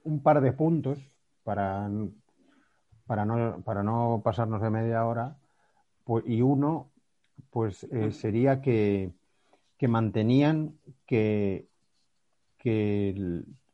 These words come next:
Speaker 1: la teoría pura de la república y la teoría pura de la democracia son, son formalistas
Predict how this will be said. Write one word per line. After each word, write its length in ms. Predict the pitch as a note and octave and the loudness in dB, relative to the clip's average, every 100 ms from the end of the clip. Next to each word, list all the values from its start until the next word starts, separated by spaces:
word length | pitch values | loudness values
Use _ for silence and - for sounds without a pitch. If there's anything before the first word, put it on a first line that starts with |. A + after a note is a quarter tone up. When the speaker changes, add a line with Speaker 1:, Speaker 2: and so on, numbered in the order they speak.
| _ _ _ - - - - - _ - | _ _ _ -20 -20 -18 -20 -20 _ -8
Speaker 1:
la 220 | A#2+ G#2+ | -2 -2
teoría 220 | G#2 G#2+ A2 | 0 -2 0
pura 180 | A#2 | 4
de 100 | A#2+ | 4
la 60 | A2+ | 4
república 340 | A2 C#3 A#2 F#2+ | 2 0 0 -2
y 40 | |
la 80 | F#2 | -4
teoría 180 | G2+ G2+ | -4 -2
pura 140 | G#2 | -2
de 40 | G#2 | 0
la 60 | |
democracia 380 | G#2 G2+ B2+ B2 | -2 -2 -2 -2
son, 560 | G2 G#2+ G2+ G2 G2+ G2 _ - | -4 -4 -4 -4 -8 -12 _ -10
son 240 | - G#2+ | -6 -6
formalistas 840 | - G#2+ A2+ B2 C3 - D3+ D3+ | -4 -4 -2 -2 -2 -6 -10 -12